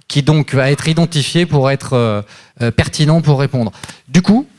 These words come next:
le contre, enfin, la, la conséquence, c'est que le, l'agent nouveau, finalement, il n'a pas des problèmes compliqués à gérer.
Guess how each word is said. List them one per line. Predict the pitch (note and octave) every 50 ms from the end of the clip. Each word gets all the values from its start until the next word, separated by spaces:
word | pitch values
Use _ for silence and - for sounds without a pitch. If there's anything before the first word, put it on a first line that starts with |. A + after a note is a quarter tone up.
| _ _ _ _
le | - C3+ C#3+
contre, | C#3+ - - E3+ D#3+ D3 - - D3 C#3 C3 B2
enfin, | A#2 - C3 A2+
la, | G#2+ G#2 G2+ G2 G2 - - -
la | A2+ B2+
conséquence, | - F3 - C#3+ C#3+ - G3+ A#3+ -
c'est | - D3+
que | - - D3
le, | C#3 B2 B2 B2 A#2+
l'agent | A#2+ B2 C3+ C#3 B2+ C#3+ D#3 D3 C#3 C3 A2+ E2+ D2+
nouveau, | F#2 G2+ A2+ C3+ D3 D3 F3 B3 D4+ D#4 D4+
finalement, | - - C3 C3 C#3+ F#3 B3+ C#4+ - _ _ - - - - - - - -
il | C#3 C#3
n'a | F3
pas | F#3+ - C#4+ B3
des | F#3 D3+ C3+
problèmes | A#2 - - C3+ C3 C3+ C3+
compliqués | - - C3 B2+ C3+ B2+ - D3 C3
à |
gérer. | A#2 A#2 G#2 F#2+ F2